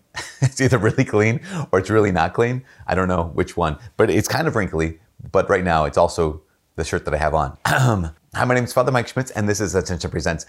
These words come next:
So, um, I was asked this question, and I've actually been asked this question a number of times. The question is, why do we have to love God? Like, it seems very,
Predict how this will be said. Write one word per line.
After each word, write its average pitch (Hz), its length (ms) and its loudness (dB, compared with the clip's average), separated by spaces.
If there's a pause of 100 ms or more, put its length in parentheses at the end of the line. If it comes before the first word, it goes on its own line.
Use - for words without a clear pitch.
(120)
So, - 360 2
um, 101 320 -4 (220)
I 113 80 2
was 160 160 2
asked 98 340 -2
this 101 160 -4
question, 82 500 -4
and 90 140 -2
I've 98 160 2
actually 95 280 -2
been 87 120 4
asked 87 140 -2
this 85 100 -6
question 82 280 -2
a 82 40 -2
number 87 240 0
of 78 100 0
times. 76 340 -6
The 90 120 -4
question 147 320 0
is, 76 180 -6 (100)
why 92 240 2
do 120 60 -2
we 117 100 2
have 107 140 2
to 101 80 0
love 85 200 2
God? 73 280 2 (560)
Like, 113 140 2
it 113 100 -2
seems 147 240 2
very, 117 340 2